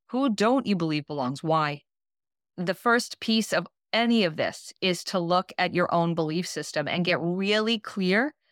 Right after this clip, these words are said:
on what you believe and why you believe it, and if there's any room to stretch it or not. Because you can't plan for what's needed system-,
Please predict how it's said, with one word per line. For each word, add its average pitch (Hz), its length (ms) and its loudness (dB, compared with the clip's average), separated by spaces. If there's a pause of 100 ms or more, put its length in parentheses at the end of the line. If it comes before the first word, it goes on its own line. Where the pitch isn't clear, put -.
on 190 140 2
what 185 160 2
you 220 100 -2
believe 208 320 2
and 180 80 0
why 170 140 2
you 175 100 0
believe 170 320 -2
it, 262 160 0 (240)
and 208 140 0
if 202 100 0
there's 190 260 2
any 214 200 2
room 214 180 2
to 202 100 -6
stretch 196 320 -2
it 226 80 0
or 233 140 2
not. 240 300 0 (1500)
Because 226 340 0
you 220 80 -2
can't 254 640 0 (220)
plan 220 640 2
for 170 680 2 (640)
what's 196 320 2
needed 196 500 4
system-, 185 420 -4